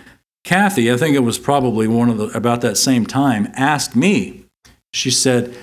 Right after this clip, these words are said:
"Do you want your Christmas gift before we go out of town or after we get back?" I said, "Before."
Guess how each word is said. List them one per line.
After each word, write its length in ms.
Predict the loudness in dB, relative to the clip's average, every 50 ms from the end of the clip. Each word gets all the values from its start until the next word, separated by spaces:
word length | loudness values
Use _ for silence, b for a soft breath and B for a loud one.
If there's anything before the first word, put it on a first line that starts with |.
| B B
"Do 80 | -2 2
you 140 | 2 4 4
want 180 | 4 2 0
your 100 | -2 -4
Christmas 540 | -4 -2 -2 0 0 0 0 0 0 0 0
gift 320 | 0 0 0 0 0 -2 -2
before 560 | -2 -2 -2 -4 -2 0 2 2 2 2 0
we 220 | -2 -2 -2 0
go 160 | 2 2 2
out 80 | 2 0
of 80 | -2 -4
town 320 | -4 -2 -2 0 0 0
or 120 | 0 0
after 220 | 0 0 -2 -2 -2
we 100 | -2 -2
get 140 | -4 -4 -6
back?" 300 | -6 -8 -8 -10 -14 -20 _ _ _ _ _ _ _ _ _ _ _ -6
I 60 | -2
said, 160 | 0 0 0
"Before." 560 | 0 0 0 2 2 2 2 0 -2 -4 -8